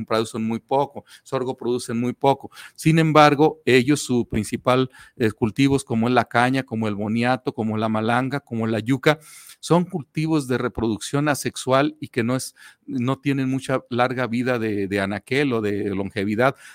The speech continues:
de tal forma que para tener nosotros un cultivo estratégico, pues, debe ser de grano. Nosotros tenemos nuestro maíz, tenemos trigo, tenemos,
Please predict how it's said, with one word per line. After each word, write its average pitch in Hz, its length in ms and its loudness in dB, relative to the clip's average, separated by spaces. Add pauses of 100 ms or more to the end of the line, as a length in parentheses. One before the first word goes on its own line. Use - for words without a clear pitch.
de 117 100 -4
tal 147 220 0
forma 143 420 -2
que 110 120 -6
para 104 300 -2
tener 120 280 -10
nosotros 151 640 -10
un 139 320 -14 (300)
cultivo 147 420 -8
estratégico, 139 800 -6
pues, 110 100 -20
debe 127 200 -2
ser 127 240 -8
de 117 100 -4
grano. 131 400 -2
Nosotros 113 340 -6
tenemos 123 320 -4
nuestro 107 320 -6
maíz, 110 460 -2
tenemos 120 420 -4
trigo, 143 380 -2
tenemos, 117 400 -6